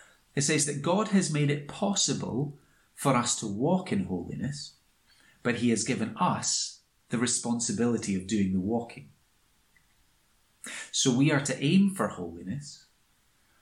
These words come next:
but we do that fueled by faith in Jesus. We pursue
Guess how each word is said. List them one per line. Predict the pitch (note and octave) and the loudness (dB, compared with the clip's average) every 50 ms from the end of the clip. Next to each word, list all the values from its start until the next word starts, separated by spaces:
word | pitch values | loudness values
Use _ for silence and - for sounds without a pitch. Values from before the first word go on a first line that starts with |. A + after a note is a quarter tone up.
| _ _ _ _ _ | _ _ _ _ _
but | C3 C3+ | 4 6
we | C#3 B2 A#2+ | 6 6 4
do | A#2 D#3 G#3+ A3 | 6 6 6 6
that | - F#2 F2 G#2 C#3 - - - - _ _ _ _ | 6 2 2 2 0 0 -2 -8 -16 _ _ _ _
fueled | - - - C3+ C3 C#3+ D3+ D3+ D3 | -10 -2 4 6 8 8 8 6 4
by | C3+ A#2 A#2 | 2 2 0
faith | - - C3+ B2 C3+ C#3 - | 0 0 2 2 2 2 0
in | D3 B2+ A2 | 0 0 0
Jesus. | F#2+ F#2 F2+ F2 F2+ G#2+ C#3 D3 - - - - _ _ _ _ _ _ _ _ _ _ _ _ _ _ - - - - - - - | -2 -2 -4 -4 -4 -4 -4 -4 -4 -6 -8 -14 _ _ _ _ _ _ _ _ _ _ _ _ _ _ -20 -16 -16 -16 -16 -12 -2
We | - A#2+ C#3 C#3+ C#3+ C#3+ | 4 6 8 8 8 6
pursue | C#3+ - B2 A2 G2 - - - - - - - B3 G3+ F3 D#3+ A2 F#2+ F#2+ G2+ B2 D3 D3 | 2 -2 -2 -2 0 2 2 2 2 2 2 2 0 0 -2 -2 -2 -2 -2 -2 -2 -2 -4